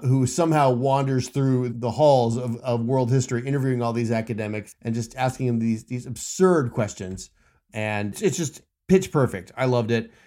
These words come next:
I also, uh, this is kind of a controversial pick. I picked History of the World Part Two, which I realize was not that good <laughs>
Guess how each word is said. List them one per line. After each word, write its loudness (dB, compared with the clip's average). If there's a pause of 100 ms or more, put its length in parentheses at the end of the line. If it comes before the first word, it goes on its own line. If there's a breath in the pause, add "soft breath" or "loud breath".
(180 soft breath)
I 6
also, 6 (240)
uh, -2
this -4
is -8
kind 2
of 2
a 2
controversial -2
pick. -2
I -4
picked -2
History -2
of -2
the 2
World 0
Part 0
Two, 0 (160 loud breath)
which -2
I 0
realize 4
was -4
not 0
that -2
good -6
<laughs> -12